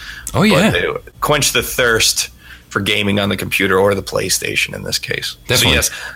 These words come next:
Speaker 2: that happened. So I was not going to buy this game for the North American release because it is stupidly expensive.
Speaker 1: Mm.
Speaker 2: It goes for about a hundred dollars used.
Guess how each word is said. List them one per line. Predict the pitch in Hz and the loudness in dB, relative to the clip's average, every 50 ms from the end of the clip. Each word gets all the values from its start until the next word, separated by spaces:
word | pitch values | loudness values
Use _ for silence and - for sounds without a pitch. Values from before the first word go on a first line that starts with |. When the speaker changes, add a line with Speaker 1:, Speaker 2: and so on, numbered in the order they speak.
| - - - | -16 -10 -4
Speaker 2:
that | 101 127 165 208 208 - | 0 0 2 2 0 0
happened. | - 156 - - 139 139 107 92 87 - | 0 -2 -2 0 0 0 -2 0 0 0
So | - 143 139 135 127 120 - - - - | 0 2 2 2 2 2 0 -2 -4 -4
I | 107 113 | -2 0
was | 107 107 131 127 101 110 | 0 0 0 0 0 0
not | 123 165 214 - | 0 0 0 0
going | - 156 120 104 98 | 0 0 0 0 -2
to | 101 104 | -4 -4
buy | 95 101 92 95 | -4 -4 -4 -4
this | 98 101 95 - | -2 -2 -4 -2
game | - - 95 95 95 101 113 117 - - - | -2 -2 -4 -2 -2 -2 -4 -6 -8 -10 -10
for | - - - 113 107 | -6 -2 0 0 0
the | 90 92 92 80 76 - - - - | 2 0 0 -2 -4 -6 -6 -4 -2
North | 104 117 139 202 - 151 | 0 2 2 2 2 0
American | 123 101 98 95 - 98 92 | 0 0 0 0 -2 -2 -2
release | 92 92 104 110 - | 0 0 0 0 0
because | - 113 104 - 110 101 | -2 -2 -2 -2 0 0
it | 107 107 | 0 2
is | 104 101 95 - - - | 2 0 0 -2 -2 0
stupidly | - - - - - - 160 185 - 107 87 92 101 98 95 | 0 2 2 2 2 2 2 2 0 -2 -2 -2 -4 -4 -6
expensive. | 92 - - - - - - 98 - 120 156 170 - - - - - - - - - | -4 -4 -4 -2 -2 -2 -4 -2 -2 -2 -2 -4 -6 -12 -16 -20 -20 -20 -6 -2 2
Speaker 1:
Mm. | 107 117 113 104 95 85 76 64 57 - - - - - | 4 4 4 4 4 2 0 0 -4 -6 -12 -20 -10 -8
Speaker 2:
It | 131 131 | -2 0
goes | 165 151 135 | 2 2 2
for | - 139 131 | 2 2 2
about | 123 120 120 117 117 113 | 2 2 2 2 2 0
a | 104 | 0
hundred | - 160 170 175 180 190 156 | 0 0 0 0 0 0 0
dollars | 131 151 139 147 147 143 127 113 101 95 95 98 | 0 2 2 2 2 2 0 0 -2 -2 -2 0
used. | 107 113 110 101 95 - - - - - - | 2 2 2 2 0 -2 -4 -4 -4 -4 -8